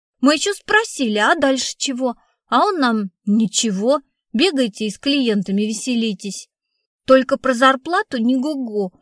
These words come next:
радостно щебетали девчонки, перебивая друг друга. «Вот мы и спрашиваем, как платить-то будут? Помесячно или паденно? Или тут вообще оклад? А нельзя ли договориться, чтобы почасовая оплата?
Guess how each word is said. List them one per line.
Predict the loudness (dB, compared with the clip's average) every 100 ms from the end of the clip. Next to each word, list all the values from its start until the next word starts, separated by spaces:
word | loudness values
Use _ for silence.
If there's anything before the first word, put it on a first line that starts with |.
| _ -6
радостно | -2 -2 -4 -6 -6
щебетали | -6 -8 -4 -4 -2
девчонки, | -6 -6 -4 -4 -4
перебивая | -4 -4 -2 0 2 2
друг | 0 -2 -4
друга. | -4 -4 -6 -10 _ _ _
«Вот | -2 0 0
мы | -2
и | -4
спрашиваем, | -8 -6 -4 -4 -6 -6 -6 -4
как | 2 2 2
платить-то | -2 -2 -4 -8 -8 -6
будут? | -4 -4 -6 -10 _ _ -2
Помесячно | 0 2 0 -2 -8 -4
или | -4 -2
паденно? | 2 2 2 -2 -2 -4 -6 _ _ _ -6
Или | -2 -2
тут | -2 -6 0
вообще | 2 2 -2 0 0
оклад? | 0 -2 -2 -2 -4 -16 _ _ _ _ _ -4
А | 2
нельзя | 4 4 4
ли | 0 -2
договориться, | -4 -2 -2 -4 -6 -6 -8
чтобы | -8 -6 -4
почасовая | -4 -4 -6 -6 -4 -4 -2 -2 -2
оплата? | -4 -2 -2 -2 -4